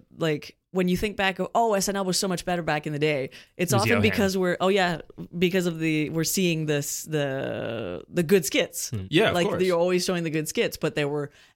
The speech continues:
Speaker 1: hours and hours and hours of not great skits.
Speaker 3: Yeah,
Speaker 2: Yeah.
Speaker 3: but al-, also at the same time, like, back in the day, and I mean, it,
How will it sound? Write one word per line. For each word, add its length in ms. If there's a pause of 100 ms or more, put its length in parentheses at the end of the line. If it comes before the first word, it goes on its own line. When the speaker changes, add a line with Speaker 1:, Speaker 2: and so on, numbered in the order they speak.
Speaker 1:
hours 460
and 160
hours 400
and 100
hours 460
of 180
not 380 (140)
great 340
skits. 400
Speaker 3:
Yeah, 260
Speaker 2:
Yeah. 80
Speaker 3:
but 100
al-, 140 (100)
also 200
at 40
the 60
same 260
time, 300
like, 220
back 280
in 120
the 100
day, 460
and 100
I 60
mean, 300
it, 60